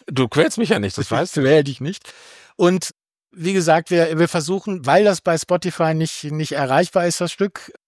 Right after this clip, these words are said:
Speaker 2: ich kann nur dringend empfehlen, es gibt bei, auf YouTube hab ich geguckt, was für gute Quellen man haben könnte von den Versionen. Es gibt eigentlich fast nichts, was einigermaßen anständig klingt. Ich kann eigentlich nur empfehlen, das vielleicht tatsächlich euch das Stück so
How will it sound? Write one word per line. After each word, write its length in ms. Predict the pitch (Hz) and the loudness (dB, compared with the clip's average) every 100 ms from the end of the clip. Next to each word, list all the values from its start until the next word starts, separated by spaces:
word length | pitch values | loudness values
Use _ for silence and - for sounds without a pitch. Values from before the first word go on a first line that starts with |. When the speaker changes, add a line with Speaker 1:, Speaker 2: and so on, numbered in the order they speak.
| _ - | _ -10
Speaker 2:
ich 160 | 160 | -6
kann 280 | - 170 180 170 | 0 0 0 4
nur 200 | 180 185 | 4 4
dringend 340 | 151 185 214 | 2 2 0
empfehlen, 540 | 180 160 175 175 175 170 - - - - _ _ _ _ | 0 0 2 4 2 0 -10 -20 -20 -20 _ _ _ _
es 120 | 127 | -4
gibt 320 | 196 175 - 156 147 - 147 | -2 -2 -6 -14 -16 -8 0
bei, 180 | 147 - _ | 0 0 _
auf 180 | - 135 | -2 0
YouTube 360 | 120 202 208 175 | 2 2 2 2
hab 120 | 170 | 2
ich 60 | 156 | 0
geguckt, 360 | 165 - 175 - | -4 -2 -2 -2
was 160 | 151 | -4
für 220 | - 151 143 | -2 -2 0
gute 240 | 160 156 | -2 -4
Quellen 300 | - 151 175 | -2 2 4
man 140 | 165 156 | 2 2
haben 180 | 156 156 | 0 0
könnte 260 | 156 151 | -2 -4
von 160 | - 147 | -6 -2
den 140 | 147 143 | -2 0
Versionen. 420 | 139 143 160 160 | 0 2 2 2
Es 120 | 143 | -2
gibt 220 | - - | -4 -6
eigentlich 240 | 135 143 - | -4 -6 -6
fast 300 | - 156 - | -8 -8 -6
nichts, 260 | 160 - | -6 -4
was 180 | 156 - | -6 -4
einigermaßen 600 | 131 160 190 175 165 - | -2 2 4 4 2 2
anständig 440 | 135 151 - 147 - | -4 -6 -4 -4 -4
klingt. 220 | 160 160 - - - _ | -2 -2 -6 -20 -20 _
Ich 60 | - | -8
kann 200 | 160 170 | -2 0
eigentlich 280 | 160 156 147 | 0 0 -2
nur 140 | 147 | 0
empfehlen, 480 | 160 147 147 160 160 | 0 0 0 2 2
das 180 | 151 - | 0 -2
vielleicht 520 | 151 131 143 156 - - _ _ _ _ _ _ - | -2 0 2 2 -4 -20 _ _ _ _ _ _ -2
tatsächlich 500 | 139 - 160 165 139 | 0 0 0 -2 -4
euch 140 | 135 | -4
das 140 | - 135 | -4 -4
Stück 220 | 156 156 | -4 -4
so 260 | 131 156 | 0 0